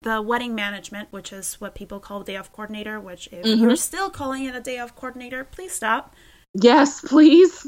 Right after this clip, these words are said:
Speaker 1: Please,
Speaker 2: <laughs>
Speaker 1: please.
Speaker 2: 'Cause that's
Speaker 1: Um,
Speaker 2: super unrealistic. <laughs>
Speaker 1: Yes. So wedding management package, which starts thirty days prior, um,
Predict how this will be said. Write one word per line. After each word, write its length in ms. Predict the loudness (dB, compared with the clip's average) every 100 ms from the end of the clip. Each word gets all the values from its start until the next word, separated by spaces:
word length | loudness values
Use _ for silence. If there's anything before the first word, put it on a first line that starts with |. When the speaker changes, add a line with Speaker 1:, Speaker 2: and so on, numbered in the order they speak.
| -16
Speaker 1:
Please, 560 | -2 2 4 2 -2 -8 _ _
Speaker 2:
<laughs> 180 | _
Speaker 1:
please. 580 | -6 -4 -2 -6 -8 -14 _ _ _ _
Speaker 2:
'Cause 120 | 4
that's 200 | 6 4
Speaker 1:
Um, 60 | 4
Speaker 2:
super 300 | 2 2 -2 0
unrealistic. 760 | 2 4 4 2 0 0 0 -6 -8
<laughs> 140 | -8 -8 -12 -8
Speaker 1:
Yes. 540 | -4 -4 -6 -14 -18 -20 -20 -10
So 440 | -6 -4 -6 -10 _ -10
wedding 380 | -2 0 2 0
management 520 | 0 -6 -10 -18 -8
package, 580 | -4 -4 -6 -14 -14 -16
which 160 | -14
starts 320 | -10 -10 -10
thirty 280 | -10 -8 -6
days 280 | -8 -10 -12
prior, 500 | -8 -6 -6 -10 -14 -20 -20 -20 _
um, 420 | -10 -8 -10 -16